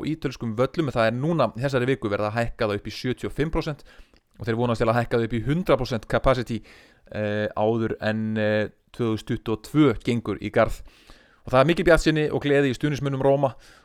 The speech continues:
og það er Mourinho sem að stýrir, eh, ferðinni. Það vakti athygli fyrir leik að, eh, Róma inngöngulagið sem er alltaf sungið og spilað fyrir leik, Mourinho var búinn að óska eftir því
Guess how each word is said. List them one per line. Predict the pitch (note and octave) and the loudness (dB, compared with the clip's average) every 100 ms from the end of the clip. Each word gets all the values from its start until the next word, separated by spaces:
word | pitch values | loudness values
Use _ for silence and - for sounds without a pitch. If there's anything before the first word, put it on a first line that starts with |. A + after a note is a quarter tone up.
| _ | _
og | F#2 | 0
það | A2 A2 | 2 4
er | |
Mourinho | A#2+ A#2+ A#2+ A#2 | 4 2 2 0
sem | A2 | 0
að | A2 G#2+ | 0 0
stýrir, | - A#2+ A2 G#2+ - | -2 0 0 -2 -6
eh, | G#2+ G#2+ | 0 0
ferðinni. | G#2 C#3 A#2+ G#2+ - - - _ | 6 6 6 -2 -4 -20 -20 _
Það | A2 | 0
vakti | B2+ D#3 | 6 6
athygli | E3 G3 E3 C3+ | 6 6 4 4
fyrir | D3+ C#3+ | 4 4
leik | A#2+ A#2 D#3+ F#3 - | 4 4 4 2 0
að, | A#2 A#2+ A#2+ | 0 2 2
eh, | B2 - A2+ | 2 0 -2
Róma | A#2+ D3+ E3+ C#3+ A2+ - C3+ | 0 2 0 -2 -4 -10 -8
inngöngulagið | E3 E3+ C#3+ C3 B2 G#2+ G2 | -6 -4 0 2 4 2 -2
sem | G#2+ | -4
er | G2+ | -4
alltaf | - G#2 - | -2 -4 -4
sungið | - C3+ A#2+ A#2+ G#2 - | -6 -6 -4 -4 -4 -4
og | |
spilað | - C3 A#2 - | -2 0 0 -2
fyrir | B2+ B2 G2 | -2 -2 -2
leik, | G2 B2+ - - _ _ _ _ _ _ _ - - | -4 -4 -4 -10 _ _ _ _ _ _ _ -20 -8
Mourinho | A2+ A#2 C3+ A#2+ | -2 0 2 2
var | A2+ | 2
búinn | A#2+ | 2
að | |
óska | B2 A#2+ | 0 0
eftir | A#2+ | 0
því | C#3 | 0